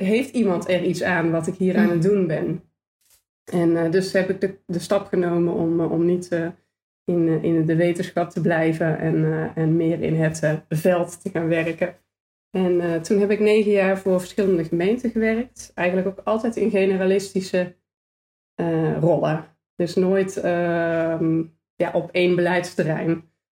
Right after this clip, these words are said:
Speaker 1: Eh, dus ik heb best wel wat, eh, hoeken van de gemeente, eh, gezien. Ehm, en
Speaker 2: En dan kon je, zeg maar, je, je, ja, hoe moet ik zeggen, je interesse in mensen weer veel beter, eh, tot zijn recht laten komen, als ik jou zo even
Speaker 1: Ja.
Speaker 2: beluister.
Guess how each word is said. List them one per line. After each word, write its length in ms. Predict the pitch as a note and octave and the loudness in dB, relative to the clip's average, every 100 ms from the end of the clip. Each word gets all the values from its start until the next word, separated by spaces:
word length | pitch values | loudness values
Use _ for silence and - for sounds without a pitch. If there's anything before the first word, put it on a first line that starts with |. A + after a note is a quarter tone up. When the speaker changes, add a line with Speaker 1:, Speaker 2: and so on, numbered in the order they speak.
| _ _ _ | _ _ _
Speaker 1:
Eh, 400 | F#3+ D#3+ D#3+ - | -6 -4 -4 -6
dus 160 | F#3 - | -6 -4
ik 80 | |
heb 140 | - F#3+ | -2 0
best 200 | G3+ G3 | -2 0
wel 220 | F#3+ F#3 | 0 2
wat, 280 | F#3 F#3 - | 0 0 -2
eh, 200 | F3 E3+ F3 | -2 0 2
hoeken 280 | G#3 A#3 | 2 0
van 200 | A#3+ F#3+ | 0 0
de 60 | A3 | 0
gemeente, 600 | A3 A3 - G#3 A3+ F#3+ | 0 0 2 2 0 0
eh, 400 | F3 F3+ E3 E3 | 0 0 -4 -4
gezien. 540 | F#3 F#3+ G#3+ B3 F4 - - _ _ _ | -4 0 2 2 0 -4 -20 _ _ _
Ehm, 800 | F#3+ F#3 F3+ F3+ F3 F3 F3 F3 F3 - _ _ _ | -4 -2 -2 -2 -2 0 0 -2 -4 -14 _ _ _
en 360 | F#3+ G#3+ G3+ - | 0 2 0 -2
Speaker 2:
En 100 | G#3 | -2
dan 100 | F3+ | 0
kon 140 | G#3 | 0
je, 100 | G3+ | 0
zeg 200 | F3+ F#3+ | 0 -2
maar, 140 | G3 F#3 | -2 -2
je, 180 | F#3 F3+ | -2 0
je, 520 | F3 F3+ F3 E3+ F3 - _ _ _ _ | 0 0 -2 -4 -6 -12 _ _ _ _
ja, 100 | F#3 | -2
hoe 20 | |
moet 100 | F3 | 0
ik 40 | E3+ | 0
zeggen, 180 | E3+ | 0
je 120 | E3 - | 0 0
interesse 500 | F#3+ G3+ F#3+ F#3+ G#3 | 0 0 0 -2 -2
in 120 | E3 | -2
mensen 380 | E3+ G#3 - G3 | 2 2 2 0
weer 180 | F#3 | 0
veel 260 | F#3 F#3+ F#3+ | 0 -2 -2
beter, 540 | F3 F3+ F3+ F#3 F3 | 0 0 0 -2 -4
eh, 220 | F3 F3 E3 | -2 -2 -2
tot 180 | E3 | -2
zijn 180 | F#3+ G3 | -4 -2
recht 180 | F3+ F#3+ | -2 -2
laten 240 | F3 E3+ | -4 -6
komen, 260 | - E3+ D3+ | -2 -2 0
als 120 | D3+ | -4
ik 80 | E3 | -4
jou 180 | F3+ D#3+ | -2 -2
zo 100 | F#3 | -4
even 400 | F#3 E3 E3 D#3+ | -6 -6 -6 -2
Speaker 1:
Ja. 160 | G3+ G#3+ | 2 4
Speaker 2:
beluister. 520 | E3+ E3+ E3+ - G#3+ | 2 0 -2 -2 -2